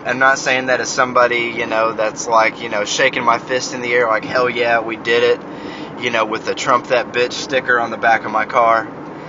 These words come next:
I'm just saying this as the objective person who knows. I just, you can, if, seriously, if you, if you look at everything the way it's going right now, you just know what's gonna happen. There's plenty of time left. I could get it wrong,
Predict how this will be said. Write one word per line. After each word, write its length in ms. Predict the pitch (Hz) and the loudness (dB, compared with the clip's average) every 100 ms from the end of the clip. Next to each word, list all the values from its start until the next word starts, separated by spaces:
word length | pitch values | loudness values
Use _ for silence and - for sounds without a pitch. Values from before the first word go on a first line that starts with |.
| - - | -14 -12
I'm 120 | 123 | -10
just 220 | 127 127 - | -6 -4 0
saying 280 | 139 131 | 2 4
this 220 | 127 123 135 | 2 0 2
as 180 | 117 | 2
the 200 | - 117 | 0 -4
objective 500 | 110 - 123 123 113 | -2 0 0 0 -4
person 480 | - 123 117 120 110 | 2 2 2 -2 -6
who 240 | 110 117 110 | -6 -6 -6
knows. 580 | 110 113 117 113 - - - - - | 0 0 0 -4 -8 -12 -14 -16 -10
I 120 | - 123 | -4 -2
just, 180 | 143 | -2
you 140 | 123 139 | -2 -2
can, 260 | 170 - 135 | -2 -8 -2
if, 300 | 156 151 - | -2 -2 -2
seriously, 480 | 220 226 - 113 | 0 0 -2 -2
if 160 | 104 - | -2 -2
you, 80 | 131 | -2
if 200 | 123 139 | -2 -4
you 140 | 127 | -8
look 240 | 117 151 151 | -2 -2 2
at 80 | |
everything 400 | 123 127 131 139 | 2 2 0 -2
the 80 | 135 | 0
way 140 | 131 131 | 2 2
it's 140 | 123 | 0
going 200 | 165 165 | -2 0
right 120 | 113 | 0
now, 100 | 110 | -2
you 200 | 110 113 | -4 -6
just 260 | 117 117 127 | -8 -10 -4
know 160 | 117 | -2
what's 160 | 117 104 | -2 -4
gonna 200 | 110 101 | -6 -4
happen. 380 | 98 90 87 95 - - - - - - | -6 -8 -12 -18 -20 -20 -20 -20 -20 -14
There's 180 | - - | -8 -6
plenty 260 | - 302 208 | 0 2 2
of 80 | - | 2
time 320 | 123 110 107 | 4 4 4
left. 320 | 101 131 - | 2 2 0
I 100 | - | 0
could 180 | 190 240 | 0 -4
get 140 | 160 156 | -4 -4
it 60 | |
wrong, 520 | 160 196 214 120 123 | -2 2 2 2 -2